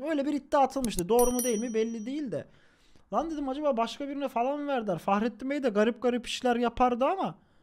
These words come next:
hani bu daha da bir garip olmuş. Dün Erdoğan bir tane video paylaştı arkadaşlar. Kemal Kılıçdaroğlu'nun konuşmalarının,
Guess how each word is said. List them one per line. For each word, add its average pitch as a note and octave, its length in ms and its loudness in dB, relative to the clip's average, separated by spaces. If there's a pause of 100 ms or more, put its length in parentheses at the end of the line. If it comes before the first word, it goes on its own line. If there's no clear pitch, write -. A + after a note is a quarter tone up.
(240)
hani F#3+ 180 -2
bu C4+ 120 -4
daha D4 220 4
da D#4+ 120 6
bir C#4 60 2
garip A3 360 6
olmuş. D3+ 500 -2 (1120)
Dün D#4 160 4
Erdoğan D4+ 520 8
bir D4 40 0
tane C#4 320 4
video C4 240 0
paylaştı D#3 560 0
arkadaşlar. C3+ 640 -4
Kemal B3 300 6
Kılıçdaroğlu'nun B3 720 2
konuşmalarının, A3+ 1040 2